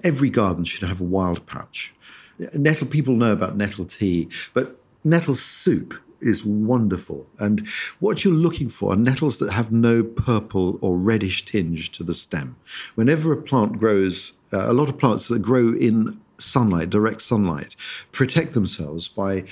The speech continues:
developing this pigment in the, in the stems, which causes bitterness, a very strong bitterness in nettles.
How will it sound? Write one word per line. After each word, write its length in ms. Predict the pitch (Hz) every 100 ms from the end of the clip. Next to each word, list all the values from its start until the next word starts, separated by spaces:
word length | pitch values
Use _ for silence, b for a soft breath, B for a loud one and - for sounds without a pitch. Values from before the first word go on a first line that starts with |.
| B -
developing 540 | 107 113 113 110 104 98
this 120 | 87
pigment 520 | - 110 95 82 -
in 200 | 107 95
the, 140 | 92 -
in 120 | 95
the 60 | 92
stems, 460 | 90 101 82 85 B B B -
which 240 | 127 127
causes 380 | - 123 110 104
bitterness, 600 | 87 110 - - - -
a 100 | -
very 320 | 87 120 139
strong 360 | 117 - 113 98
bitterness 560 | 90 - 92 73 - 101
in 140 | 87
nettles. 520 | 98 95 80 73 -